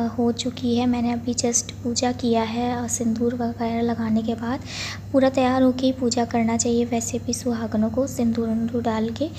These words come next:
इसके बाद फ्रेंड्स देखो कमरे में, तो ये देखो कमरे में बैठ के ये देख रहे हैं टीवी, उनके लिए मैं चाय बना रही हूँ, तो चाय इनको दे देती हूँ, फिर इसके बाद आपसे मिलती हूँ, करते हैं कुछ थोड़ी सी छोटी मोटी बात।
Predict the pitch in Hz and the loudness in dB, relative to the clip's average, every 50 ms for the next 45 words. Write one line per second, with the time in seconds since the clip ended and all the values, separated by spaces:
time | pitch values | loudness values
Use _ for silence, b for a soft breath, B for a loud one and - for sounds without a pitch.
0 | B B B B B B - 285 - - - 285 277 269 277 277 - - 262 254 | B B B B B B -2 -2 -2 0 2 2 4 4 2 2 2 0 0 0
1 | 254 247 254 254 247 247 254 247 - 247 233 233 240 240 240 233 240 240 254 247 | 0 0 0 0 0 2 0 0 0 2 2 2 2 2 2 2 2 2 0 -2
2 | - - - 254 247 240 247 240 240 240 247 233 - 254 233 233 240 240 240 240 | -6 -4 0 2 2 2 2 2 2 0 0 0 0 0 0 2 2 2 0 0
3 | 233 247 240 233 - - 233 233 233 240 233 226 226 - 233 233 226 220 220 226 | 0 0 -2 -2 -2 0 0 0 2 2 0 0 0 -2 -4 -2 -2 -2 -2 -2
4 | 226 - 233 226 226 233 262 302 302 277 247 226 220 226 226 226 - - 247 240 | -2 -2 -2 0 0 0 0 2 2 2 2 2 2 0 -2 -4 -6 -2 0 2
5 | 233 233 233 233 226 233 233 - - - 233 220 226 233 247 240 247 247 247 240 | 2 4 4 4 2 2 0 -2 -2 -2 -2 -2 -2 -2 0 0 0 0 0 0
6 | 254 262 262 294 330 359 B B B B B B B - 285 - - - 262 254 | 0 0 0 -2 -4 -6 B B B B B B B -4 -4 -2 -2 0 0 0
7 | 254 262 262 254 247 254 262 254 247 254 247 254 247 254 254 254 254 254 254 262 | 2 2 2 2 2 2 2 2 4 4 4 6 6 4 4 4 4 4 4 4
8 | 254 - 262 247 247 233 - - - 240 240 240 233 233 233 247 233 - - - | 4 2 2 2 2 2 0 -2 -4 -2 -2 -2 -2 -2 -2 -4 -4 -4 -4 -2
9 | 262 247 240 240 233 240 233 - 285 285 285 302 320 330 - 277 254 247 - 269 | 0 0 2 2 2 2 2 2 0 0 2 2 0 0 -2 -4 -4 -2 0 0
10 | 254 247 247 247 247 - 254 - - - - - 349 359 359 370 381 359 359 359 | 2 2 2 2 0 0 -2 -2 -2 -4 -2 0 2 2 4 4 4 4 2 2
11 | 349 320 294 285 - - 277 262 - - 269 254 269 262 277 269 262 262 269 262 | 2 2 0 0 0 -2 -2 -2 0 0 0 2 2 4 4 4 4 2 0 0
12 | 277 294 311 349 - | 0 0 -2 -2 -4